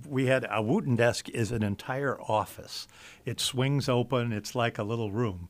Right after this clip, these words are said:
It's like a roll-top desk with wings and, you know, cubbies and stuff. Uh, Queen Victoria had one. There's one in the Smithsonian Institution. And, uh, we got a call from Pawn Stars in Las Vegas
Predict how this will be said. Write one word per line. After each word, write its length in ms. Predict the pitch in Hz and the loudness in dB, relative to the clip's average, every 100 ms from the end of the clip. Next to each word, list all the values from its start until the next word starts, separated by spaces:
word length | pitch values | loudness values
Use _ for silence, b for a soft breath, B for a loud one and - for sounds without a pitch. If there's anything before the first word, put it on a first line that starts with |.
| b b | b b
It's 80 | - | 0
like 140 | 131 | 2
a 40 | 117 | 4
roll-top 560 | 127 160 - 117 104 | 6 4 4 0 0
desk 280 | - 110 - - | -4 -4 -4 -8
with 260 | 107 98 - | -8 -8 -8
wings 640 | 101 120 120 110 107 - | -2 -2 -2 -4 -6 -8
and, 340 | 95 90 95 - | -10 -10 -10 -10
you 80 | 110 | -10
know, 120 | 92 87 | -12 -8
cubbies 400 | 123 113 87 - | -6 -6 -8 -10
and 100 | 101 | -10
stuff. 300 | - - 98 B B B B - | -12 -12 -14 B B B B -8
Uh, 100 | 110 | -6
Queen 300 | - 143 127 | 0 0 2
Victoria 560 | 107 - 139 139 135 | -2 0 0 2 2
had 240 | 113 120 117 | 0 0 -2
one. 280 | 117 117 110 | -4 -4 -4
There's 200 | 95 - | -6 -8
one 240 | 113 113 | -6 -6
in 240 | 110 104 | -6 -6
the 260 | 101 95 95 | -8 -8 -10
Smithsonian 760 | - - 104 - 123 127 123 117 | -10 -10 -8 -6 -4 -2 -2 -2
Institution. 720 | 110 - 113 - 110 - 123 B B B B B | -4 -6 -6 -4 -6 -6 -8 B B B B B
And, 260 | 131 117 107 | -2 0 0
uh, 80 | 107 | 0
we 120 | 147 | 2
got 140 | 139 | 2
a 60 | 117 | 2
call 320 | - 127 131 | 0 2 2
from 380 | 131 120 104 104 | 0 -2 -2 -4
Pawn 300 | - 139 139 | -2 -2 -2
Stars 580 | - - 87 98 - - | -4 -8 -6 -8 -10 -12
in 140 | - 107 | -8 -6
Las 300 | 104 98 - | -4 -4 -6
Vegas 480 | 156 156 104 - | -6 -4 -4 -8